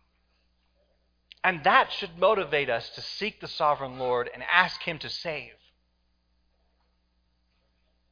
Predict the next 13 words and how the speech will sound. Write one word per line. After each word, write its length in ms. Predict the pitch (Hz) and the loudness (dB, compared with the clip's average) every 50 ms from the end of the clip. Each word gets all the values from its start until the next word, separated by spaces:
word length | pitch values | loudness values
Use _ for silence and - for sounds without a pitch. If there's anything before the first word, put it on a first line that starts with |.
| _ _ _ _ _ _ _ _ _ _ _ _ _ _ _ _ _ _ _ _ _ _ _ _ _ _ - | _ _ _ _ _ _ _ _ _ _ _ _ _ _ _ _ _ _ _ _ _ _ _ _ _ _ -10
This 140 | 180 214 - | -10 -6 2
passage 440 | - 233 214 180 - 185 147 - | 4 4 4 4 2 -4 -8 -8
paves 360 | - 156 196 208 202 180 156 - | -2 0 2 2 2 0 -2 -6
the 80 | 190 | -8
way 280 | 175 - 190 220 233 214 | -4 -2 0 0 0 0
for 160 | - - 170 | -2 -6 -10
good 380 | 127 - - 160 151 147 - 151 | -10 -6 -4 -2 -2 -2 -4 -4
news, 720 | 165 196 240 269 247 220 156 120 107 - - - - - - - - - - - - _ _ - | -2 -2 0 0 0 -2 -4 -6 -8 -10 -12 -12 -12 -14 -16 -20 -20 -20 -20 -20 -20 _ _ 2
that 140 | 185 190 | 2 4
it 100 | 208 185 | 4 2
is 140 | 220 208 156 | 0 -2 4
by 240 | - 202 185 190 185 - - | 6 6 6 6 4 -2 0
faith, 300 | - 294 302 269 180 120 | 4 6 6 6 4 2